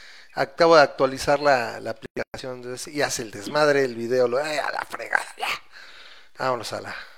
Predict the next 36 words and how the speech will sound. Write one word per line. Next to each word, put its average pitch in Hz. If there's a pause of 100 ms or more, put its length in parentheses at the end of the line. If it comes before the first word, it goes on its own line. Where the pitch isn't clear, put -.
(100)
a -
la 104
chingada. 123
Me 120
molesta 127
<laughs> -
cuando 143
pasa 156
así 143
porque 151 (260)
está 175
todo 190
preparado. 151
Primero 160
tengo 180
que 175
entrar 160
con 151
el, 123
con 131
la 131
cortinilla 156 (420)
y, -
oh, 202 (120)
se 147
me 143
olvidó 135
que - (400)
quite 196
los, 160
los, -
los 131
archivos 147
de 170
ese 156
lugar. 147